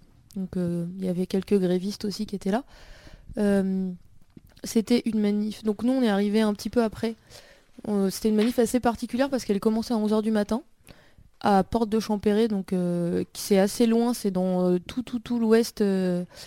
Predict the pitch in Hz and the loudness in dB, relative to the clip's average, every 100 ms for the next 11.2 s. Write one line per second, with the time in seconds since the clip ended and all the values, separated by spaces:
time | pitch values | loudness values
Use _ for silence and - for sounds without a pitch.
0 | - - _ - 202 208 202 202 196 226 | -20 -20 _ 0 2 4 2 2 2 2
1 | 285 - 208 226 202 - 208 202 190 226 | 2 2 6 6 4 0 -2 -2 -2 2
2 | 240 254 - 190 180 185 175 202 208 220 | 4 4 4 2 2 2 4 4 6 4
3 | 202 196 - - 180 180 - 175 175 185 | 4 0 -4 -8 -6 -4 0 0 2 0
4 | 196 - - 196 185 185 - 190 185 180 | -2 -6 -4 -2 0 0 -2 -2 0 0
5 | 180 - 190 - 214 214 214 214 214 214 | -4 -4 -4 0 0 2 2 2 0 -4
6 | 185 185 185 214 214 - 202 202 220 208 | -6 -6 -4 -2 -2 -2 -2 0 0 0
7 | 220 - 214 180 - 214 208 - - - | 0 -2 -2 -4 -2 -2 -2 -6 -20 -20
8 | - - - 233 220 208 208 190 220 202 | -20 -18 -2 2 4 6 6 6 4 4
9 | - 226 220 196 196 190 - 196 180 196 | 2 -2 0 0 0 0 0 -2 0 0
10 | 208 190 170 - 170 - 202 196 190 185 | -2 -4 -6 -6 -10 -8 -6 -4 -2 -2
11 | 190 | -4